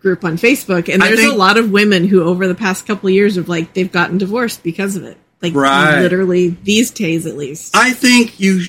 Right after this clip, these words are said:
Speaker 2: need to have the same politics, and you, it would help to have the same religion or spirituality, at
Speaker 1: Mm-hmm.
Speaker 2: least in some way. Like
Speaker 1: Another thing in that group, there's women that are atheists whose husbands are still devout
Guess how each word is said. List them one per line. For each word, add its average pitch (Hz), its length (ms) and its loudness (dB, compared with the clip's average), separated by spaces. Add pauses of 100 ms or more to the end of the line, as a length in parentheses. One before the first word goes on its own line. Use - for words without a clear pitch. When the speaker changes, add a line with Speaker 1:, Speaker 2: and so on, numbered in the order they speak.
Speaker 2:
need 202 300 2
to 226 120 4
have 196 380 2
the 190 60 0
same 175 320 4
politics, 185 680 0
and 165 100 4
you, 170 160 4
it 185 120 2
would 233 200 2
help 254 540 4
to 220 100 2
have 196 280 4
the 180 100 2
same 180 540 4 (640)
religion 185 560 4
or 180 80 6
spirituality, 190 1000 2
at 208 60 -8
Speaker 1:
Mm-hmm. 156 160 2
Speaker 2:
least 208 300 4
in 156 100 6
some 196 300 2
way. 220 340 0 (400)
Like 190 380 2
Speaker 1:
Another 226 340 4
thing 202 180 2
in 165 100 2
that 147 180 -4
group, 165 260 -8
there's 175 220 0
women 180 280 2
that 175 100 2
are 175 80 0
atheists 180 500 0
whose 160 160 -4
husbands 175 420 -4
are 170 80 -6
still 170 280 -4
devout 170 540 -4